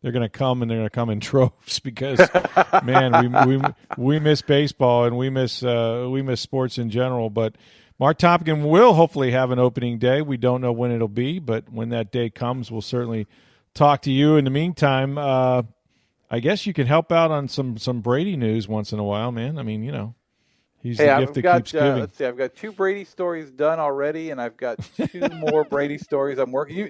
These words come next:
Speaker 2: see, we've got so much going on. You probably don't even know everything we're doing, but we've got
Speaker 1: <laughs> I
Speaker 2: a,
Speaker 1: don't.
Speaker 2: uh,
Speaker 1: I really
Speaker 2: I've
Speaker 1: don't.
Speaker 2: got, I've got a list of people, uh, that you, you'll be a little.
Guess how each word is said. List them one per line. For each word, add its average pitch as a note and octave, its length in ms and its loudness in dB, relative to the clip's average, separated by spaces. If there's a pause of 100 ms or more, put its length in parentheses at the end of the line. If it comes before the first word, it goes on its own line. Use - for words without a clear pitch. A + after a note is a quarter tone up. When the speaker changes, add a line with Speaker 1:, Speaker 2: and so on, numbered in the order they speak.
Speaker 2:
see, F#3+ 100 0
we've G#3+ 180 -2
got B3 140 2
so A3 140 2
much G3+ 180 -4
going G3 200 2
on. F3+ 100 -4
You A#3 120 -10
probably F#3 220 0
don't F3 180 -10
even D3+ 140 -10
know A3 160 0
everything C#3+ 400 -6
we're A#2 160 -6
doing, G#2+ 360 -6
but G#2+ 120 -10
we've - 200 -6
got C#3 240 0
Speaker 1:
<laughs> - 0 -
I C3+ 100 2
Speaker 2:
a, B2+ 100 0
Speaker 1:
don't. B2 240 4
Speaker 2:
uh, G2+ 120 -8 (360)
Speaker 1:
I F3 80 0
really D3 300 2
Speaker 2:
I've C3+ 60 0
Speaker 1:
don't. A#2+ 120 2
Speaker 2:
got, D#3 200 2 (520)
I've D3 140 -2
got F3+ 180 2
a E3 60 2
list E3+ 340 -4
of C#3+ 160 -16
people, F3 520 -8
uh, C3 320 -2
that A#2+ 220 -6 (160)
you, B2+ 260 -14
you'll C3+ 160 -4
be B2 140 -10
a A#2+ 60 -2
little. D3 340 -4